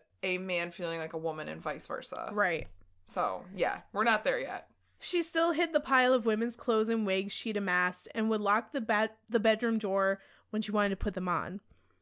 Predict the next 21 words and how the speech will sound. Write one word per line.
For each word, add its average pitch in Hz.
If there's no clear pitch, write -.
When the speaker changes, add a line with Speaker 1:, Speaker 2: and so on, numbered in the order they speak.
Speaker 2:
She 269
even 302
stole 240
a 226
housemate's 208
birth 196
control 190
pills 185
once 180
and 185
started 175
taking 226
them, 175
trying 247
to 226
see 196
what 185
the 185
pills 180
would 165
do. 185